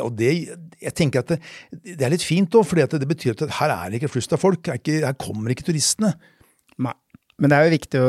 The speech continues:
Speaker 2: si at dette er et veldig spesielt sted i India, og India er jo
Speaker 1: Ja.
Speaker 2: kjempestort, og det er jo mange fantastiske steder å reise
Speaker 1: Ja, ja, ja, ja.
Speaker 2: og
Speaker 1: Ja da.
Speaker 2: oppleve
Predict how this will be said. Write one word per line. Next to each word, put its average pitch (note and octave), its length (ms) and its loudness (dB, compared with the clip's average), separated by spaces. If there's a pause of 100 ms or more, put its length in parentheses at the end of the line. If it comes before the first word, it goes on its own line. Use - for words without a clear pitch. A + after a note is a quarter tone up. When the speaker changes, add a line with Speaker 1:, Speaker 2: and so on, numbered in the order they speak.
Speaker 2:
si B2 180 -2
at B2+ 140 2
dette C3 180 0
er A2+ 220 0
et - 20 -2
veldig G#2 220 -4
spesielt G#2+ 500 -8
sted G2+ 240 -4
i G#2 80 -4
India, G2 320 -4
og G#2+ 240 -6
India A2 460 -4
er F2+ 100 -4
jo A2 160 0
Speaker 1:
Ja. A2 140 -6
Speaker 2:
kjempestort, A2+ 560 -6 (100)
og G#2+ 80 -4
det G#2+ 60 -4
er A2 160 -4
jo A2 100 -2
mange G#2+ 240 -6
fantastiske - 720 -8
steder G2+ 320 -4
å G#2+ 80 -4
reise G2+ 320 -4
Speaker 1:
Ja, G2 220 -2
ja, E2+ 100 -10
ja, F2 220 -10
ja. - 80 -18 (160)
Speaker 2:
og C3 100 4
Speaker 1:
Ja C3 60 4
da. F#2+ 80 -6
Speaker 2:
oppleve A#2 400 0